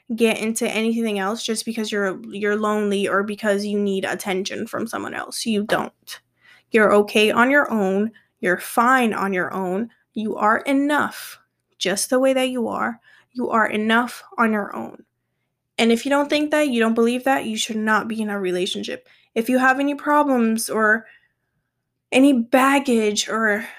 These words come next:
or just anything that you need to work on, don't look for a relationship to fix that. Because just because,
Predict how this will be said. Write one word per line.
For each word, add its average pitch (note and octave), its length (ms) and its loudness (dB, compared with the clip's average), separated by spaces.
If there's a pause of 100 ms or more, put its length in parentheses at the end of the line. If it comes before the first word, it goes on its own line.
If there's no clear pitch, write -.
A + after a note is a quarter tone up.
(340)
or B3+ 120 2
just B3+ 180 -2
anything D#4 360 0
that D4 120 2
you C4+ 80 2
need C4 160 0
to A#3 140 0
work G#3+ 360 0
on, D#4 340 -2 (200)
don't B3 240 2
look C4 140 2
for B3+ 160 0
a A#3+ 40 0
relationship A3 640 -4
to G#3 100 -8
fix G3 360 -6
that. - 260 -8 (100)
Because A3 380 -2
just A#3+ 240 -4
because, C4+ 400 0